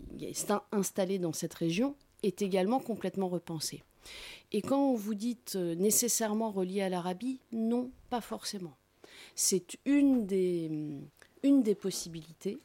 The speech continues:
mais en réalité, la matrice biblique, vous avez bien dit en ouverture, hein,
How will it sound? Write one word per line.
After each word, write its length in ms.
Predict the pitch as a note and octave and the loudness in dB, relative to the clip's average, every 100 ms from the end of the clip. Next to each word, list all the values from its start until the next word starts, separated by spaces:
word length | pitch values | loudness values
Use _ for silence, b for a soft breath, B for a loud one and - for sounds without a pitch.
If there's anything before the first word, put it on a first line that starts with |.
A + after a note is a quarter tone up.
| _ B B B B | _ B B B B
mais 220 | F#3+ G3 | 4 6
en 80 | G3 | 6
réalité, 800 | F#3+ F#3 F3 F#3 - D4+ D#4+ - | 4 4 2 0 -4 -2 -2 -4
la 160 | G3+ F#3+ | 0 2
matrice 540 | G3 A#3+ - C4+ G3+ | 2 0 -2 -4 -4
biblique, 640 | F3 G#3+ G3+ C#4 - - - _ _ - | -6 -8 -6 -6 -8 -20 -20 _ _ -20
vous 260 | E3 D#3+ D#3 | -14 -12 -10
avez 140 | D#3 | -8
bien 220 | D#3+ F#3 | -2 0
dit 140 | F#3 G3 | 0 0
en 120 | E3+ | -2
ouverture, 600 | D#3+ E3+ - - D4 C4+ | -2 -4 -6 -8 -6 -6
hein, 140 | G#3 | -6